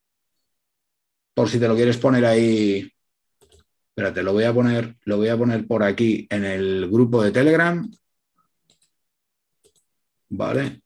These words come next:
es este, es este de aquí.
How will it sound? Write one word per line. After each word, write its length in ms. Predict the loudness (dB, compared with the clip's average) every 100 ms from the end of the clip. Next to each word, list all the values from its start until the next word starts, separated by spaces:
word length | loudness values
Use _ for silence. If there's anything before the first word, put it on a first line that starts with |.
| -6
es 220 | -4 -4
este, 880 | -6 -4 -2 0 0 0 -4 -6 -12 _ _ _ _ -6
es 200 | -4 -2
este 280 | -4 -2 -2
de 100 | 0
aquí. 480 | 0 2 2 -2